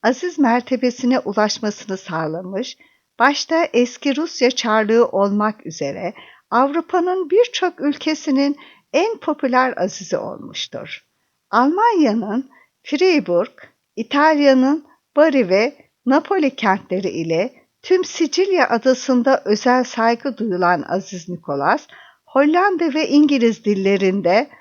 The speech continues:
Santa Claus olarak tanınmış, bunlar sayesinde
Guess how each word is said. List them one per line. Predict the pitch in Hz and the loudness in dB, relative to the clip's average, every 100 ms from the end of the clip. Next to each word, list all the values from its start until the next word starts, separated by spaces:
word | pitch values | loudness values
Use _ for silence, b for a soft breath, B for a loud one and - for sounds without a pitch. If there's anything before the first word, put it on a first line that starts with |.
| b b | b b
Santa | _ - 302 302 294 302 - | _ -2 2 2 -2 -6 -2
Claus | 311 269 180 170 - | 0 0 -2 -8 -6
olarak | 175 175 165 165 - | -6 -4 -6 -8 -8
tanınmış, | 175 175 170 202 226 262 - b b _ | -8 -8 -8 -6 -4 -4 -6 b b _
bunlar | 269 285 359 453 | 2 4 4 0
sayesinde | - 381 370 294 294 - 247 220 233 | -2 -2 0 0 -2 -2 0 2 2